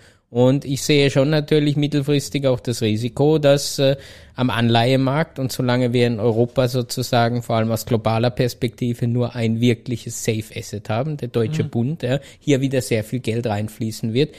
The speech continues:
Speaker 1: dass die Zinsen weiter natürlich künstlich auch wieder nach unten drückt, mit
Speaker 2: Das
Speaker 1: allen
Speaker 2: glaub ich nämlich auch, ja.
Speaker 1: Implikationen,
Speaker 2: Ja.
Speaker 1: die das auch wieder mit sich bringen kann. Und, ähm, ja, das ist natürlich ein Thema, was wir prinzipiell auch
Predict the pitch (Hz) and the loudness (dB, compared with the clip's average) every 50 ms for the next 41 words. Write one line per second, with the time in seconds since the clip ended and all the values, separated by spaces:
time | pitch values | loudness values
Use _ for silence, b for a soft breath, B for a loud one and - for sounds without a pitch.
0 | B B B _ - 135 - - 147 135 - - 151 131 135 139 - - 151 147 | B B B _ -6 -6 -2 -2 -2 -2 0 0 0 0 0 -2 -2 -4 -4 -4
1 | 143 117 - - 117 110 113 107 107 107 117 120 - - 143 139 139 135 135 - | -4 -6 -10 -14 -8 -4 -2 0 0 0 -2 -4 -2 -2 0 0 0 -2 -2 -2
2 | 139 139 135 139 135 - - - - - 123 127 - - - - 139 135 - 123 | -2 0 0 -2 -4 -6 -8 -10 -6 -4 -4 -4 -6 -8 -10 -10 -8 -8 -6 -4
3 | 131 131 131 127 127 127 135 127 - 185 170 160 - - 117 113 - - 110 107 | -2 -2 0 0 0 0 -2 -2 0 0 0 0 0 -4 -10 -14 -6 -6 -6 -6
4 | - - - 120 117 - 131 127 127 139 147 156 147 139 - 143 180 190 - 214 | -6 -8 -10 -10 -8 -4 -2 0 2 2 2 2 2 0 0 2 2 2 0 2
5 | 180 160 151 139 131 127 - 139 131 139 143 151 160 175 175 B B B B 135 | 2 2 2 2 2 0 2 2 4 4 4 4 2 2 0 B B B B -6
6 | 139 151 147 143 - 131 131 - - - - 127 117 127 120 - - 123 127 131 | -2 0 0 2 2 0 0 -2 -4 -4 0 2 2 2 0 0 -2 0 2 2
7 | 139 135 139 143 143 - - - 151 - - - 147 143 151 151 151 147 - 156 | 2 2 2 0 -2 -4 -8 -10 -10 -10 -6 -4 -2 -2 -2 -2 -4 -4 -2 -2
8 | 156 180 208 214 b b b b b b b _ - 135 135 139 139 139 143 143 | -2 -2 -2 -6 b b b b b b b _ -4 -2 0 2 2 0 0 -2
9 | 143 _ - 135 135 135 139 139 139 143 143 - _ - 151 165 160 - - - | -6 _ -2 0 2 2 2 0 -2 -4 -6 -10 _ 0 0 0 0 0 -2 -4
10 | 120 120 131 131 - 135 127 - - 135 131 127 135 127 143 123 123 123 - - | -4 -4 -4 -4 -4 -4 -4 -2 0 0 0 0 0 0 0 -2 -2 -2 0 0
11 | 120 120 123 135 135 127 123 127 123 - - 120 113 117 120 120 123 127 139 139 | 0 2 0 0 0 0 0 -2 -2 -2 -4 -4 -2 2 4 4 6 4 4 2
12 | - 143 139 139 135 - 139 135 135 131 131 135 135 123 123 127 131 - | 0 -2 -2 -2 -2 -4 -4 -2 0 2 2 2 2 2 2 2 2 0